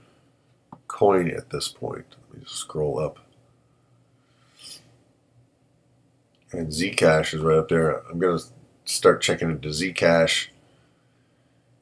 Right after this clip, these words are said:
And, you know, so the ones in the top fifteen or so, keep an eye on those. There's iota number seven,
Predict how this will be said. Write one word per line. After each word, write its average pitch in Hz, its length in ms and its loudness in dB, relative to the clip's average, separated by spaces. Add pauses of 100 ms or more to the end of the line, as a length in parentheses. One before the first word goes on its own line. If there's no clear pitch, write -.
(720)
And, 80 600 -8 (500)
you 131 160 8
know, 101 80 10
so 139 200 8
the 147 120 10
ones 214 240 8
in 175 80 8
the 135 100 6
top 131 400 8
fifteen 127 720 4
or 92 220 0
so, 82 680 8 (160)
keep 147 240 0
an 120 140 0
eye 110 220 4
on 85 140 2
those. 76 500 -2
There's 85 180 -4
iota 90 380 4
number 80 260 -2
seven, 95 540 4